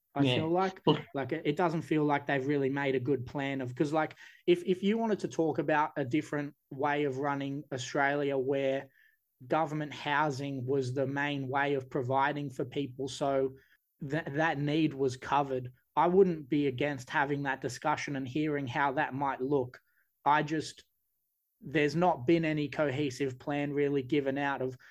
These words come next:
Speaker 1: why there's gonna be more, uh, reasons for tax to be taken from investors that are actually saving the government a, a lot more grief, you know? But they,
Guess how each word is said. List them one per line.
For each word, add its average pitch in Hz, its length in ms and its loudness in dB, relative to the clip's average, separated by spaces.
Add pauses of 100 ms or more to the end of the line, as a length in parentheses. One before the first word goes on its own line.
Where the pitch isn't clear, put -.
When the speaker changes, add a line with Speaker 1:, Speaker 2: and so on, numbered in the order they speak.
(200)
Speaker 1:
why 139 640 2 (380)
there's 139 220 0
gonna 143 200 -2
be 139 180 0
more, 143 480 0 (160)
uh, 131 360 2 (340)
reasons 139 600 2
for 135 520 2 (100)
tax 143 460 -2
to 156 80 -2
be 139 160 -4
taken 139 420 0
from 139 240 -4
investors 135 720 -4
that 139 120 0
are 143 100 0
actually 143 640 0
saving 147 500 -2
the 135 100 0
government 139 460 -2
a, 131 160 -4
a 135 80 0
lot 151 260 0
more 139 280 -4
grief, 131 520 -2 (460)
you 139 100 -2
know? 143 240 -2 (380)
But 139 260 2 (160)
they, 147 180 -2